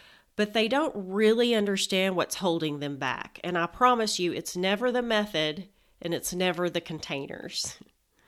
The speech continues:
If this is resonating with you,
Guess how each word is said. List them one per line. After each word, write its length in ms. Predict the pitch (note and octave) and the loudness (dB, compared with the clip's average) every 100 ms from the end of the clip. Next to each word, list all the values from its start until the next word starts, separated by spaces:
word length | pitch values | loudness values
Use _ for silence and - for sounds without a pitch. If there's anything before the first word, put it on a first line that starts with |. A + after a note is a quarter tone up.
| _ - _ | _ -20 _
If 160 | G3+ G#3+ | -10 -4
this 220 | D4 F4 | -2 0
is 120 | F4 | 0
resonating 760 | A3+ A3+ G#3+ G3+ F3 D#3 C#3+ C#3+ | 2 4 4 4 2 0 -4 -6
with 180 | D3 | -8
you, 440 | D3 C#3 D3 F#3+ | -8 -8 -6 -8